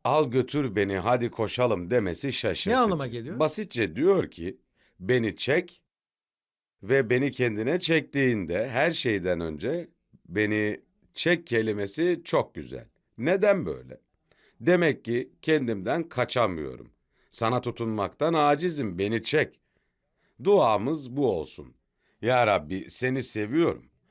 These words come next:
Speaker 1: ama beni engelleyen şeyler var. Benliğim, tabiatım beni engelliyor ve bu dünya beni kendine çekiyor. Ama sen büyük çekiciliğinle beni kendine çek.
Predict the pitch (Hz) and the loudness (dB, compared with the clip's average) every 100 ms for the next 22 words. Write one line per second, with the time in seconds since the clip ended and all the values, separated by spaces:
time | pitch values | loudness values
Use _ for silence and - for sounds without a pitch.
0 | _ 113 120 101 110 123 113 110 104 98 | _ 0 2 2 2 2 0 0 0 0
1 | 87 82 87 151 - 101 87 110 147 120 | -2 -4 -4 -4 -2 -2 0 2 2 0
2 | 67 - _ _ _ _ 87 98 107 101 | -4 -14 _ _ _ _ -6 0 0 0
3 | 95 101 156 185 _ _ 117 113 110 110 | -2 -2 -4 -8 _ _ -2 0 2 0
4 | 110 117 98 110 113 107 104 113 127 175 | -2 -6 -4 -2 0 -2 -2 -2 -2 0
5 | 185 80 - _ - 107 117 101 196 185 | 0 -2 -8 _ -8 0 0 2 0 2
6 | 170 95 85 85 98 120 196 - 113 107 | 0 2 0 0 0 2 0 0 -2 -2
7 | 98 127 180 151 120 - 92 73 - _ | -2 0 0 2 0 -2 -6 -6 -8 _
8 | _ _ 123 127 110 - 110 123 175 151 | _ _ 0 2 0 0 0 2 0 -4
9 | 85 101 117 180 - 127 117 127 98 104 | -6 -4 -2 -4 -4 -4 -2 -2 -2 0
10 | 117 160 151 131 120 98 117 123 - 113 | 2 2 2 0 -2 0 0 0 -2 -2
11 | 82 85 110 - 58 | -2 -4 -4 -6 -12